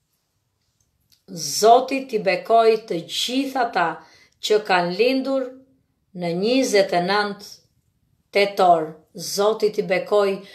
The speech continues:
ditët e jetëve të tyre. Zoti t'i bekoj jetën, shëndetin,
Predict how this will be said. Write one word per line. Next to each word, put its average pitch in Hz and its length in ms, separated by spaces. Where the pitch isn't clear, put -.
ditët 247 560
e 196 140
jetëve 202 640
të 190 160
tyre. 175 480
Zoti 226 560
t'i 208 100
bekoj 208 600
jetën, 233 640
shëndetin, 220 920